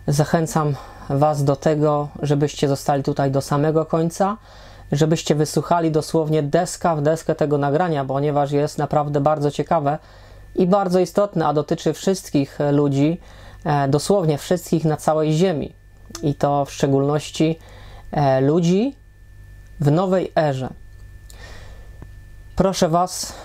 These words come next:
oczywiście teraz tutaj o pełne skupienie. Oczywiście, e, witam serdecznie wszystkie nowe osoby, które dopiero co dołączyły. E, Was tutaj zachęcam do subskrypcji kanału. E, zgodnie z tradycją na początku proszę Was wszystkich,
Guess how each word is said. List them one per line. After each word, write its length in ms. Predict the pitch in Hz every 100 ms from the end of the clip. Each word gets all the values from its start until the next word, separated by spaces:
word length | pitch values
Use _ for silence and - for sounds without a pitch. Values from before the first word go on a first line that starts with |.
| -
oczywiście 520 | 339 - 160 160 -
teraz 640 | 160 170 160 156 - - - -
tutaj 280 | - 165 156
o 80 | -
pełne 240 | 165 151
skupienie. 480 | 143 - 143 180 180
Oczywiście, 720 | 160 156 156 - 151 147 143
e, 180 | 147 139
witam 300 | 156 175 147
serdecznie 560 | - 147 147 160 - 143
wszystkie 500 | - 143 - 151 147
nowe 320 | 208 233 165
osoby, 420 | 151 - 143 139
które 260 | - 151 143
dopiero 360 | 147 156 143
co 140 | - 147
dołączyły. 640 | 151 156 156 196 170 160 - - - -
E, 300 | - 151 147
Was 220 | 147 165 -
tutaj 300 | 160 151 143
zachęcam 600 | 147 - 147 156 147 143
do 200 | 147 143 -
subskrypcji 680 | - 165 - 214 208 - 190
kanału. 460 | 175 175 170 165 - - - - -
E, 260 | - 359 -
zgodnie 500 | 151 160 196 170 160
z 40 |
tradycją 500 | - 160 156 165 160
na 160 | 156 165
początku 800 | - 160 165 156 - 165 151 147 - -
proszę 320 | 165 160 160
Was 180 | 151 -
wszystkich, 600 | 170 156 - 160 156